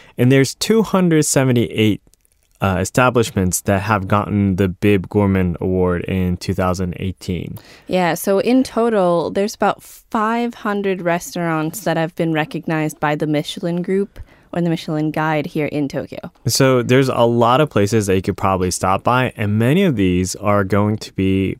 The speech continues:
Speaker 1: pretty affordable.
Speaker 2: Mm-hmm.
Speaker 1: And out of these places, uh, we're gonna be talking about ramen today. Uh, but in the new Michelin Guide Tokyo twenty nineteen,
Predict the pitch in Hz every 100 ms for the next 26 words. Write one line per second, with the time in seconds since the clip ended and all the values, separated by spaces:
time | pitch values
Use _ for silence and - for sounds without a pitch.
0 | _ - 156 165 151 131 - - 110 131
1 | 117 95 - _ 196 185 180 175 - -
2 | - 139 143 147 - - 160 254 294 190
3 | - 117 139 143 - 117 123 117 104 98
4 | 110 110 135 185 180 123 107 107 107 107
5 | 98 92 82 92 101 110 113 110 - 90
6 | 87 90 - - - - - 101 104 98
7 | 113 - 139 156 202 190 170 - 117 117
8 | 127 151 165 160 139 - - 117 131 -
9 | 160 143 117 107 104 - 104 98 101 98
10 | - 127 139 127 110 104 - 110 92 90